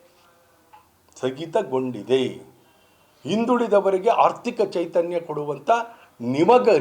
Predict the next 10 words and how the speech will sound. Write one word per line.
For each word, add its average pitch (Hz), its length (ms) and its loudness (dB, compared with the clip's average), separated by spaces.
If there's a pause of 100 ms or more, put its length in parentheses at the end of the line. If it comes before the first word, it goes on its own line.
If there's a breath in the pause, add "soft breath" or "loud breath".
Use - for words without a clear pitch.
ನಿಗಮಗಳ 190 520 4 (240)
ಬಾಗಿಲು 226 420 6
ಮುಚ್ಚಿಸುವ 196 580 -2 (1000)
ಅಂತ 196 220 0 (160)
ಇವತ್ತು 165 300 -4
ಈ 208 80 -12 (100)
ಸರ್ಕಾರದ 160 460 2 (100)
ವ್ಯವಸ್ಥೆಯಿಂದ 123 560 -8 (140)
ತಪ್-, - 220 -16 (420)
ಆಗಿದೆ. 110 460 -2